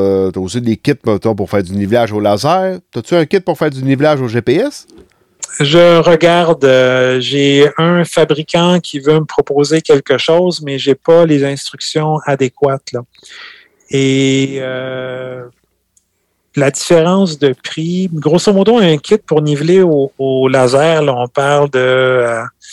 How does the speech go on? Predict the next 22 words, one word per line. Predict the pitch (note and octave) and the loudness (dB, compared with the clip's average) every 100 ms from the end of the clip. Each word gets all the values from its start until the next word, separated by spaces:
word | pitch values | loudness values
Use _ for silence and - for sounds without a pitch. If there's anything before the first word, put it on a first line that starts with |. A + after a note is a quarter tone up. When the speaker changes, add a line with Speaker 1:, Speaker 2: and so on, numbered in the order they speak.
| - _ _ _ _ | -20 _ _ _ _
Speaker 2:
euh, | A#2+ A#2+ | -10 -8
six | A2+ - D#3 | -8 -6 -4
mille | C3+ | -6
piastres. | - A#2 - - - _ _ _ _ _ _ | -4 -6 -6 -12 -14 _ _ _ _ _ _
Ok ? | B2 - C3 C#3 - | -18 -4 -4 -4 -2
Donc, | C3 C3 | -2 2
quelqu'un | D#3+ - G3 A3 G3+ | 0 4 4 4 2
qui | - D#3 D#3 | 0 -2 2
a | D#3 D#3+ E3 D#3+ | 4 6 6 4
des | C#3 C3 | 2 0
retouches | D3 - G#3 - | 0 0 -2 -2
à | |
faire | B2 D3+ D#3+ C3+ | -4 -2 0 -2
à | B2 | -2
gauche, | C#3 D3 C3+ | -2 -2 -2
à | |
droite, | A#2+ A2+ C3+ D3 - | -4 -2 -2 -2 -2
là, | B2+ C3+ _ - - - _ | -2 -2 _ -20 -20 -20 _
c'est | - C#3+ - | -4 -2 2
un | D3 D3 C#3 _ _ _ - | 2 2 0 _ _ _ -10
très | - F3+ | 0 0
petit | - D3+ - D#3 D#3 D3+ | 2 -2 -2 -4 -2 -4